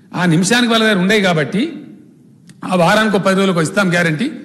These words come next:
మళ్ళా వాళ్ళ డబ్బులు రాగానే రీఎంబర్స్‌మెంట్ చేసేస్తారు, స్విచ్ ఆఫ్ అయిపోతుంది. అట్లాంటి గ్యారెంటీలు ఉంటాయి. అవి ఏదో అప్పటికప్పుడు ఇస్తాం, వెసులుబాటు కోసం ఇస్తాం తప్ప, ఇంకా గవర్నమెంట్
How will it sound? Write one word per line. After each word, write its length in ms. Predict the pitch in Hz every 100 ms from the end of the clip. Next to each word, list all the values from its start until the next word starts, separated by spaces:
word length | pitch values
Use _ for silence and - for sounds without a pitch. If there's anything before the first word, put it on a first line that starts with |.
| - - -
మళ్ళా 140 | 170 196
వాళ్ళ 120 | 196 190
డబ్బులు 200 | 175 208 220
రాగానే 220 | 214 233 190
రీఎంబర్స్‌మెంట్ 440 | 196 190 185 175
చేసేస్తారు, 340 | 170 165 196 214
స్విచ్ 180 | 196 180
ఆఫ్ 100 | 202 180
అయిపోతుంది. 340 | 143 - - - - - - - - -
అట్లాంటి 320 | 147 220 233 202
గ్యారెంటీలు 380 | 214 233 233 214
ఉంటాయి. 200 | 208 202 - - - - - - - _ -
అవి 100 | 147 170
ఏదో 80 | 202
అప్పటికప్పుడు 400 | 175 208 226 185 190
ఇస్తాం, 220 | 214 208 214 - - - -
వెసులుబాటు 400 | 147 214 220 190
కోసం 160 | 202 190 175
ఇస్తాం 220 | 196 180 160
తప్ప, 140 | 208 185 170 - - - 170
ఇంకా 120 | 170 143
గవర్నమెంట్ 320 | 185 233 226